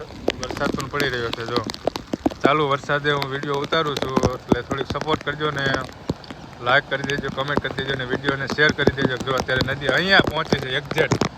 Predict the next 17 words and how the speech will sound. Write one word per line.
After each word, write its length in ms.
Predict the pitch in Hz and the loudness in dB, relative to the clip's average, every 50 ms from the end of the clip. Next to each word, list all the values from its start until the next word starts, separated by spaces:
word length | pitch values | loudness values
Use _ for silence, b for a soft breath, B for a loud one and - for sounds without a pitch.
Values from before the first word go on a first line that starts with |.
| - - - - - - - - | -16 -12 -8 -6 -4 -4 -2 0
અહીંયાથી 400 | 147 165 175 175 170 156 160 156 | 4 4 6 6 4 2 2 0
હજી 180 | 156 156 151 160 | 2 2 2 0
જો 60 | 151 - | 0 0
પાણી 240 | 147 151 156 147 131 | 0 0 0 0 -2
જ 80 | 120 135 131 - | -4 -6 -6 -6
પહોંચ-, 320 | - - - - - - - - | -2 0 0 0 0 -4 -8 -6
વચ્યું 320 | 127 143 143 - - - - | -6 -4 0 2 0 0 2
જ 20 | |
છે 100 | - - 131 | -2 -2 2
હજી 180 | 127 120 117 | 2 2 2
અહીંયા 560 | 120 127 127 123 110 - - - - - 123 131 | 2 -2 -2 -2 -2 -4 -4 -8 -8 -8 -6 -6
એક્ઝેક્ટ. 380 | 127 - - 135 127 107 - - - - - - - - - - - - - - - - - - | -6 -6 -4 -4 -4 -4 -6 -10 -16 -18 -16 -16 -16 -16 -16 -18 -18 -18 -18 -18 -18 -14 -6 -2
આ 140 | 135 151 | 0 0
હજી 200 | 143 135 143 135 | 0 0 -2 -2
બધું 220 | 135 139 139 143 - - | -4 -2 -4 -6 -4 0
ખાલી 280 | 151 160 170 160 135 - | 0 0 0 0 -4 -2
છે 100 | 139 131 | -2 -2